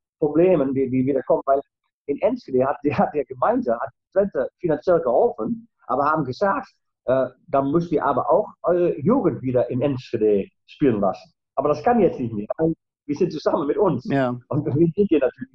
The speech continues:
Speaker 1: nicht in Enschede gespielt. Also, viele Probleme ist damit. Aber ja, Herakles hat,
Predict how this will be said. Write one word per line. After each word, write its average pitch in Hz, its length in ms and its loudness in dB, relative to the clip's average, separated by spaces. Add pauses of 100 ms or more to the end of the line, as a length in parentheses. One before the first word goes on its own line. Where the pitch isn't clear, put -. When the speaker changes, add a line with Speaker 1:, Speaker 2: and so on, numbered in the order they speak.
Speaker 1:
nicht - 200 -20
in - 80 -4
Enschede 107 460 0
gespielt. - 360 -4
Also, 131 220 0 (800)
viele 254 180 4
Probleme 143 460 2
ist 98 100 -10
damit. 98 280 -6
Aber 151 300 2 (440)
ja, 95 200 -6
Herakles 160 500 0
hat, 147 140 -2